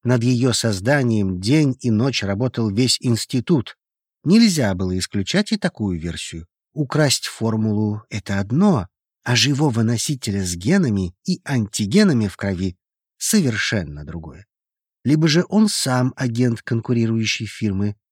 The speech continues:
Западные фармацевтические гиганты проявляли особый интерес к разработкам нии —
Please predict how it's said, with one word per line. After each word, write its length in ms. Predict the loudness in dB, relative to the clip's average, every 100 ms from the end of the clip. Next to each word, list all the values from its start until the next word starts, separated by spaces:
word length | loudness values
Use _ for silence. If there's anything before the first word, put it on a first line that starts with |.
| -6
Западные 640 | 0 0 0 -2 -2 -2
фармацевтические 1080 | -2 -2 -2 -2 -6 -6 -6 -4 -6 -2 -2
гиганты 560 | 0 -2 0 -2 -2 -6
проявляли 520 | -2 -2 0 0 -2
особый 560 | -4 -10 -4 -2 0 0
интерес 420 | -2 0 0 0
к 100 | -2
разработкам 720 | -2 -2 -2 -4 -2 0 2
нии — 380 | 2 0 -4